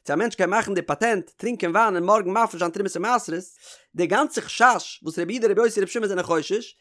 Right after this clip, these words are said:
איז שמא יבוקע הנאה, דא מען מארגן האט עס צעפלאצט ווערן. וואו דאס איז דוימער, צו דער חשש פון שמא ימת. און פון דעסוועגן זעט מען, אז רב מאיר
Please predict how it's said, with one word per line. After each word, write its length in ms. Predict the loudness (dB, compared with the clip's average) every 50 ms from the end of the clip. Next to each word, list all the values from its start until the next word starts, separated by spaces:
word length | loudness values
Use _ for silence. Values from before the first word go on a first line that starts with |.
| _ -10
איז 80 | -8 -4
שמא 280 | 2 2 2 2 2 0
יבוקע 380 | -2 -2 -2 -2 0 2 2
הנאה, 260 | 2 4 2 2 0 0 -4 _ _ -2
דא 80 | 0
מען 140 | 2 2 4
מארגן 260 | 4 4 2 2 0
האט 140 | -4 -2 -2
עס 80 | -2 -2
צעפלאצט 480 | -2 -2 2 4 4 4 2 0 -2
ווערן. 220 | -4 -4 -4 -4 -8 -14 _ _ _ -2
וואו 120 | -2 0
דאס 160 | 0 0 -2 -2
איז 100 | 0 2
דוימער, 340 | 6 6 6 6 6 2
צו 140 | 2 0 -2
דער 100 | -6 -4
חשש 300 | 0 2 2 2 2 0
פון 100 | -4 -4
שמא 300 | -2 0 0 0 0 -2
ימת. 340 | 0 0 0 0 0 -2 -6 -12 -20 -8 _ 0
און 100 | 2 2
פון 160 | 2 2 2
דעסוועגן 460 | 4 4 4 4 6 4 4 4 4
זעט 240 | 2 2 2 2 2 0
מען, 220 | -2 -2 -2 -4 -6 _ _ _ 2
אז 180 | 2 4 4 4
רב 120 | 2 2
מאיר 380 | 4 4 6 6 6 4 2 0